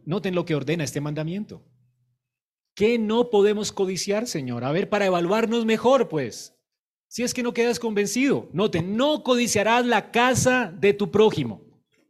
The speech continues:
Hermano, examine tu corazón. ¿Acaso tú no has dicho alguna vez, "Oiga, qué casa tan bonita la que tiene este hermano"? ¡Guau!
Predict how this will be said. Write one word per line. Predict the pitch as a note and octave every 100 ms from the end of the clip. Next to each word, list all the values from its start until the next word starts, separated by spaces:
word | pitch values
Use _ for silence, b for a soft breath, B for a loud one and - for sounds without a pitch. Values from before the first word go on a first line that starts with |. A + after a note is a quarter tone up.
| _ -
Hermano, | D3+ E3+ G3+
examine | - A#3+ B3+ A#3+
tu | G3+
corazón. | F3 E3 F#3+
¿Acaso | A3 A#3+ A#3+
tú | A#3+
no | A3
has | G3
dicho | G#3+ -
alguna | G#3 G3+ G3
vez, | F3+ F#3 - - - - - -
"Oiga, | A#2+ C3+
qué | C3+
casa | A#2 B2+ C3+
tan | B2+ B2
bonita | A2 A2+ B2 A2+
la | G2+
que |
tiene | G2+ A2
este | A2 A2+
hermano"? | G#2+ A2+ G2+ - b b b b _ _ _ _ _ _ _ _
¡Guau! | A#2+ A#2 - F3+ C3+ G2+ -